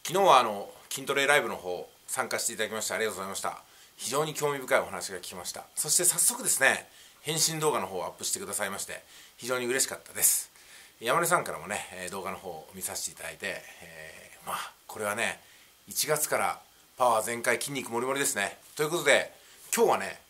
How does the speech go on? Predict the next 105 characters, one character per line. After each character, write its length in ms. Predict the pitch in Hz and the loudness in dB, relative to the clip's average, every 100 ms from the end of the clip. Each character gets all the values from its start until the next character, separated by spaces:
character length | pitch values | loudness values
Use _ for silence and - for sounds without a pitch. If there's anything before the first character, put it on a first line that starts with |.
| 143 | 0
ミ 100 | 175 | 2
ス 80 | |
タ 80 | - | 4
ー 40 | 131 | 4
エ 40 | |
ム 60 | 113 | 0
さ 140 | 87 | -6
ん 40 | |
に 100 | 92 | -6
ち 120 | 90 131 | -8 -8
ょ 20 | |
っ 20 | |
と 60 | - | -6
挑 260 | - 214 | 2 2
戦 200 | 233 233 | 4 2
状 160 | 196 185 | 2 6
が 100 | 170 | 6
あ 40 | |
る 60 | 110 | 6
ん 40 | |
で 80 | 90 | 0
受 160 | 90 92 | -8 -10
け 40 | |
て 80 | 78 | -12
い 60 | |
た 120 | 78 92 | -8 -8
だ 100 | 90 | -6
き 60 | |
た 100 | 104 | -8
い 80 | 87 | -8
と 80 | - | -12
思 60 | |
い 40 | - | -6
ま 60 | |
す。 160 | - - - - - - | -4 -4 -8 -20 -18 -6
ガ 80 | 113 | -2
チ 140 | 151 | -2
ン 100 | 135 | -2
コ 220 | - 113 - | -4 -4 -6
男 280 | 120 147 - | -4 -4 -2
ク 100 | 147 | 2
ラ 100 | 113 | 2
ブ、 80 | - - | 2 -12
男 220 | 110 117 131 | -6 -6 4
ク 100 | 156 | 4
ラ 60 | |
ブ 80 | - | 4
じ 60 | 95 | 2
ゃ 20 | |
な 100 | - | 0
い 60 | |
や、 100 | 123 - - - | 0 -4 -12 -2
ガ 100 | 117 | 2
チ 160 | 170 | 4
ン 60 | 160 | 4
コ 180 | - 135 | 0 -2
男 240 | 170 - | -2 2
塾 240 | 160 147 | 2 0
の 240 | 123 120 - - | -2 -4 -6 2
最 240 | - - 175 | 6 8 8
初 140 | 175 | 8
の 60 | 160 | 4
挑 220 | 143 151 | 4 4
戦 160 | 143 135 | 4 2
状 140 | 127 | 0
で 60 | 120 | 0
ご 80 | |
ざ 80 | 107 | 2
い 20 | |
ま 80 | 104 | 0
す。 100 | 104 - - - - | -2 -8 -14 -16 2
で 140 | 170 | 4
き 80 | 269 | 8
れ 80 | 262 | 8
ば 140 | 156 | 8
私 260 | 117 - 160 | 8 6 2
の 100 | 156 | 0
呼 140 | 151 | -4
吸 180 | - 156 | -6 -4
に 80 | 139 | 2
合 60 | 135 | 4
わ 60 | |
せ 100 | 131 | 4
て 260 | 110 95 76 - - | 0 -2 -2 -8 -10
同 100 | 131 160 165 | 0 2 4
じ 140 | 147 | 2
動 120 | 160 | 2
作 140 | - 90 | 2 0
を 60 | |
し 80 | 85 | -2
て 80 | 98 | -4
い 60 | 87 | -4
た 100 | 92 | -6
だ 60 | |
き 40 | 90 | -4
た 80 | |
い 60 | 92 | -6
と 80 | 69 | -8
思 80 | 67 | -14
う 40 | |
ん 0 | |
で 40 | |
す 40 | - | -10
よ 80 | 92 | -4
ね。 200 | 117 | -4